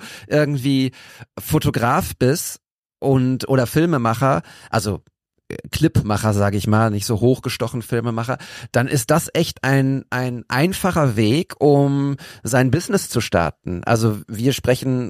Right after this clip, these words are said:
ab und zu hier im, im Podcast auch mit verschiedenen Leuten darüber oder wenn ich, äh, meine Fotoworkshops gebe in, in Lissabon zuletzt und in Paris im kommenden Jahr beispielsweise und die Leute mich fragen, ja, wie kann ich denn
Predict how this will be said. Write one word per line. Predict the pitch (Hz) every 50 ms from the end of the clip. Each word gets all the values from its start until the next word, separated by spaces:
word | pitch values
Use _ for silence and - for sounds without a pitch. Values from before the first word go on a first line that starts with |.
| - -
ab | - 127 - 139
und | 131 -
zu | - 139 135
hier | 117 127 131 127
im, | 123 123 -
im | - 117
Podcast | - 127 123 - - 120 120 - -
auch | - 98 123 160 151 - - - - - - - - -
mit | - 139 -
verschiedenen | - 131 - - 156 147 151 143 127 117
Leuten | 113 117 123 143 - - 143 147
darüber | 139 139 139 143 147 131 143 143 143 -
oder | 120 117 117 113 104
wenn | 120 117 -
ich, | - 123 - - - -
äh, | - 117 117 113
meine | 113 113 113 117 110
Fotoworkshops | - - 135 139 156 143 127 135 135 131 - - 139 127 - - -
gebe | 135 131 139 123 135 120
in, | 92 117 117 117 113 113 104 -
in | - 110 113 113
Lissabon | 120 127 - 127 107 98 117 139 151
zuletzt | - - 151 127 135 131 - - - -
und | - 117 117 113 110 - -
in | - 110 113 -
Paris | - 110 107 117 135 147 - -
im | - 120 117
kommenden | - 131 135 139 139 139 131
Jahr | 123 120 127 127
beispielsweise | 131 127 123 - 135 120 - 117 123 123 123 117 131 120 - - - - - - - - - _
und | - 123 107
die | - 123
Leute | 113 117 120 135 - 139
mich | 135 123 -
fragen, | - - 113 127 131 135
ja, | 127 120 131 143 127 107 120
wie | 127 135 139
kann | - - 117 131 135
ich | 139 127 -
denn | - 139 131 131 131 131 131 131 131 131 131